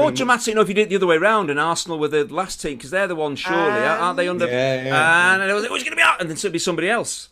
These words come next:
Speaker 3: West
Speaker 1: Yeah,
Speaker 3: Ham.
Speaker 1: maybe do it
Speaker 2: But
Speaker 1: the other way round. Yeah.
Speaker 2: it's a, it's a good point. It's, we, we all, and I think we probably were all conscious of this at the time, lived through that, that special, precious, remarkable moment in history where, where Manchester City and Tottenham joined the Big Six to, to turn the Big Four into a Big Six.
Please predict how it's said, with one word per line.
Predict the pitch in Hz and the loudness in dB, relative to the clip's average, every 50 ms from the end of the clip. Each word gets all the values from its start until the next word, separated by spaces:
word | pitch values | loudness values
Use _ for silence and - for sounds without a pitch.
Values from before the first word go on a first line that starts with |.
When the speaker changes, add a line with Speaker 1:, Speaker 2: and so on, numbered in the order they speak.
| _ - | _ -8
Speaker 3:
West | 123 123 - | -8 -4 -2
Speaker 1:
Yeah, | 165 180 | -2 -2
Speaker 3:
Ham. | 160 | 0
Speaker 1:
maybe | - 170 165 156 | 0 -2 -2 0
do | 165 | 2
it | 175 | 2
Speaker 2:
But | 185 | 2
Speaker 1:
the | 170 | 2
other | 156 156 | 4 4
way | 151 143 | 4 4
round. | 139 135 131 120 113 117 | 6 4 4 2 0 -2
Yeah. | 139 135 - - | -2 -4 -4 -6
Speaker 2:
it's | - - | -8 -8
a, | 196 160 - - | -8 -8 -6 -8
it's | 170 196 | -10 -6
a | |
good | 180 220 220 | -4 -6 -2
point. | - 220 196 165 151 | -2 -2 -2 -2 -4
It's, | - | -6
we, | 170 156 170 | -2 0 0
we | 165 165 156 170 165 | 0 2 2 2 2
all, | 175 175 170 156 131 | 2 2 2 0 0
and | - 135 | -2 -4
I | 135 | -4
think | - 156 135 | -4 -4 -4
we | 135 123 | -6 -6
probably | - 135 123 127 | -6 -4 -4 -2
were | 117 117 113 | 0 0 0
all | 110 | -2
conscious | 110 - 123 120 120 - 110 - | -2 -6 -10 -12 -12 -14 -16 -12
of | 104 | -10
this | 107 104 - | -10 -10 -10
at | - | -14
the | - | -12
time, | - - 123 117 113 | -8 -6 -6 -4 -4
lived | 113 120 135 131 135 - - | 0 2 2 2 2 -4 -2
through | - 135 139 135 - | 0 0 0 0 -2
that, | - 107 104 - - - - | -4 -6 -6 -8 -12 -18 -10
that | 107 120 113 - - | -6 -6 -6 -6 -8
special, | - - - - 123 117 - - 127 117 113 107 98 | -12 -12 -6 -6 -6 -6 -6 -6 -4 -2 -2 -2 -4
precious, | - - - 123 110 - - 113 107 - - | -8 -6 -6 -6 -6 -4 -8 -10 -10 -8 -8
remarkable | 117 113 113 117 117 113 117 - 113 | -6 -6 -4 -4 -4 -6 -6 -6 -6
moment | 110 110 107 107 104 101 | -4 -4 -4 -4 -6 -8
in | 107 | -8
history | 110 123 120 - - 113 107 | -10 -12 -12 -10 -10 -10 -8
where, | 101 104 110 110 107 107 104 104 - - - _ _ _ _ _ _ - | -4 -4 -2 -2 -2 -2 -4 -6 -10 -18 -20 _ _ _ _ _ _ -6
where | 117 117 113 | -2 -2 0
Manchester | 117 117 117 117 117 - - - - | 0 0 -2 -4 -6 -10 -12 -10 -8
City | - 110 - - | -8 -8 -6 -6
and | 110 110 | -8 -6
Tottenham | - - 117 - 113 110 107 101 | -6 -6 -6 -6 -6 -8 -10 -8
joined | - 117 113 117 127 127 123 - | -4 -4 -2 -2 -2 -2 -4 -4
the | 98 101 | -4 -4
Big | 90 104 98 - | -4 -4 -6 -6
Six | - - - 95 - - - | -8 -8 -8 -6 -8 -8 -12
to, | - - - | -16 -20 -20
to | - _ _ - _ _ _ _ 113 - - - - - - | -20 _ _ -20 _ _ _ _ -18 -18 -18 -20 -20 -20 -6
turn | - 127 113 | -4 -2 -2
the | 107 101 | -2 -2
Big | 113 104 - | -4 -6 -4
Four | - 113 107 101 | -4 -4 -4 -4
into | 98 101 - - | -6 -8 -8 -10
a | 98 | -10
Big | 98 95 - | -10 -10 -10
Six. | - - 104 - - - | -8 -8 -8 -8 -8 -16